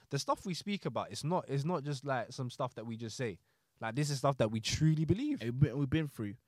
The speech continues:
Speaker 1: We've
Speaker 2: And we've
Speaker 1: been,
Speaker 2: been
Speaker 1: you
Speaker 2: through.
Speaker 1: see what I'm
Speaker 2: We've
Speaker 1: saying?
Speaker 2: been through, yeah.
Speaker 1: We've been through stuff,
Speaker 2: Mm-hmm.
Speaker 1: and it's, it's life. And the way that we've handled it is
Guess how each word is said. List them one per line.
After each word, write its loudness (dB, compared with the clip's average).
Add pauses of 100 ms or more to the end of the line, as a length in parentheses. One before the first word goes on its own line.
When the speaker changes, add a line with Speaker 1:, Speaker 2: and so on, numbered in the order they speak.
Speaker 1:
We've 0
Speaker 2:
And 6
we've 2
Speaker 1:
been, -
Speaker 2:
been 4
Speaker 1:
you 0
Speaker 2:
through. -4
Speaker 1:
see -4
what 4
I'm 0
Speaker 2:
We've -6
Speaker 1:
saying? -2
Speaker 2:
been 0
through, -8
yeah. -6
Speaker 1:
We've 0
been -4
through -6
stuff, -4
Speaker 2:
Mm-hmm. -4
Speaker 1:
and -4
it's, -8
it's -10
life. 0
And -2
the 2
way 2
that 0
we've 0
handled 0
it -4
is -4